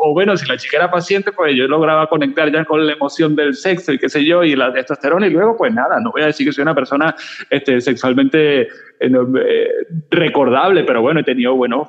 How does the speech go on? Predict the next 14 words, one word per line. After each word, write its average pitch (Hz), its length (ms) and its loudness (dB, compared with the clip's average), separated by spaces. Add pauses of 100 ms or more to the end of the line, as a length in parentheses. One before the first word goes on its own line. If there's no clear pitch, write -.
momentos 139 420 0
de 156 120 2
sexo 180 280 -2
como 139 200 0
los 110 100 -2
habrá 101 220 0
tenido 254 240 2
todo 269 100 0
el 127 80 0
mundo 254 160 0
en 262 80 2
la 220 80 0
vida, 160 220 2
¿no? - 60 -18